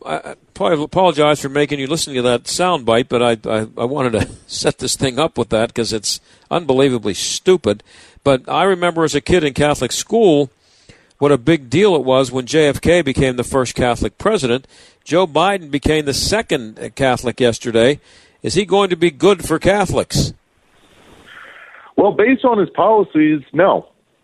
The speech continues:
Speaker 2: Uh, you know, we're coming off of a, a four-year high of the best president for religious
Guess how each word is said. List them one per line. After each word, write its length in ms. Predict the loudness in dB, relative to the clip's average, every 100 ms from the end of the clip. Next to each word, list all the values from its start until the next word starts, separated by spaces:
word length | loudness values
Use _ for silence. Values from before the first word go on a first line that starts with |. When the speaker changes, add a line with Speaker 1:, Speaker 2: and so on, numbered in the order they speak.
| _ _
Speaker 2:
Uh, 320 | 4 6 6 4 2 -2 _ _ -6
you 160 | 0
know, 120 | 2 4
we're 160 | 2
coming 240 | 2 2 2
off 260 | 2 2
of 180 | -4 2
a, 340 | 4 6 4
a 40 | 2
four-year 420 | 2 2 4 2 2
high 520 | 2 2 4 2 0 0
of 440 | 2 4 4 0 -8
the 60 | -18 _ _ _ 0
best 300 | 0 0 0
president 480 | 0 0 -4 -6 0
for 160 | 2
religious 400 | 4 4 4 0